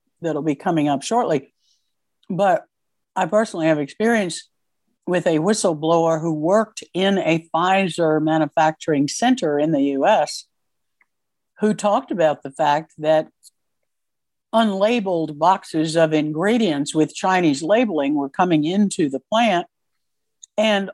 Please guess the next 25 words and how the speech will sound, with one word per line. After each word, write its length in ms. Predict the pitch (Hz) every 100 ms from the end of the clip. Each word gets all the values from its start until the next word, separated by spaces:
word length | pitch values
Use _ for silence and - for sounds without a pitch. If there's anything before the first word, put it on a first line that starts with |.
| -
all 460 | 185 233 269 233
of 220 | 180 170
the, 220 | 160 160 156
she 220 | - 214
was, 220 | 180 170
she 200 | - 240
was 160 | 196 -
trained 480 | 247 294 143 135
as 500 | 165 - 160 156 - -
a 100 | 156
quality 760 | - - 170 190 180 156 143 143 _ _ _ _ _ -
oversight 680 | 190 190 160 - 143 135 135 _ -
expert, 600 | - - - 175 208 - _ _ _ _ _ _ _ _ _ _ _ - _
and 200 | 190 180 -
all 320 | 190 226 240
of 100 | 208
her 460 | 175 196 190 180 180 _ _
warnings 500 | 180 208 220 208 208
and 200 | 156 156
questions 800 | - 202 196 - 185 175 165 - _ - _ _ _
were 200 | 185 180
ignored. 720 | 160 147 165 220 175 131 135 _ _ _ _
And 120 | 175 175
in 100 | 160
fact, 580 | - 202 175 147 -